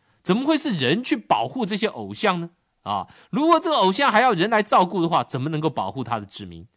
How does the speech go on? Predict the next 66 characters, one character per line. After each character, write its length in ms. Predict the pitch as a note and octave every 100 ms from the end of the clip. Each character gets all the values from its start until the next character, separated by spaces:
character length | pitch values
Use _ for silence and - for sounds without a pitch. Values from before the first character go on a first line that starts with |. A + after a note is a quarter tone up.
| _
啊， 180 | - G2 - _
所 180 | - D4
以 60 | D4+
这 120 | E4
里 120 | C#4+
很 100 | G3
明 240 | D#3 A3+
显 180 | A3 C#3
的 220 | C3 D3+ _ _ _ _
看 160 | E3+
到， 200 | D#3 C3+ - _
这 100 | -
个 140 | D3 C#3+
耶 180 | G#3 A3
和 60 |
华 160 | D3+ D#3
神 360 | - - C3
是 120 | E3+ F3
借 220 | A#3 F#3
着 80 | C#3+
先 340 | - G#3 G#3+
知 300 | F#3+ G3+ G#3+ _ _ _
将 260 | - G3
这 80 | G3
个 60 | E3+
假 320 | - B2+ F2+
神 260 | G2 C#3 E3+
跟 220 | F#3+ F#3+
真 260 | - A3+ A3+
神 340 | A3 B2+ A#2
上 320 | E3 B3+ E3+ D#3
帝 140 | F#3
呢， 160 | D3+ D3 _ _
有 160 | A2+ A2
一 140 | D3+
个 180 | D3+ C3 _ _
明 260 | A#2 C3 F3+
显 180 | B2
的 100 | F#2
对 220 | G#2 G3+ D3
照。 300 | - B2 - _ _ _
那 100 | C#4
么 100 | C4
我 60 | A#3+
们 60 |
再 140 | B3+ C#4
来 100 | C4
看 180 | C4+ A3+
第 160 | D4
五 300 | B3 D#3 B2+
节 200 | B2 C#3+
到 180 | G3 A#3
第 180 | G3+ A3+
七 240 | - C4
节， 360 | A#3+ B2+ D3 - _ _
这 100 | G3+
里 140 | D#3+
说 320 | C3+ F3 F3 _ _ -
，“你 120 | C#3
们 340 | D#3+ D#3 D3+
将 300 | D3+ B3 C#4+
谁 500 | F#4+ - D3 F#3 E3+ C3+
与 240 | C3+ F3+
我 280 | A3 C3 G2+
相 300 | - C#3 F3+
比， 240 | A#2+ F2+